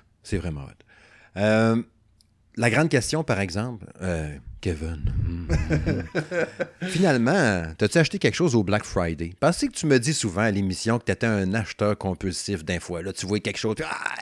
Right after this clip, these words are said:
je le veux. Ah, j'en ai-tu vraiment besoin ? Ah, mais je le veux quand même. »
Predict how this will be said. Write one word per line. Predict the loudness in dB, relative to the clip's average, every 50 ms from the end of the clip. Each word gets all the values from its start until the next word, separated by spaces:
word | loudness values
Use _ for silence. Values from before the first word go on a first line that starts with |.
| -6 -4
je | -2 0
le | 0 2
veux. | 2 2 0 0 _ -10
Ah, | -8 -6 -4 -4 -4 -6 -6 -6 -8 -8 -8 -6 -4 -4 -2 0
j'en | 0 0
ai-tu | 0 0 0 0
vraiment | 2 2 2 4
besoin ? | 2 2 2 2 0 0 -2 _ -10
Ah, | -8 -8 -6
mais | -4 -2
je | -2 -2
le | -2 -2
veux | -4 -4
quand | -4 -6 -10 -12
même. » | -16 -18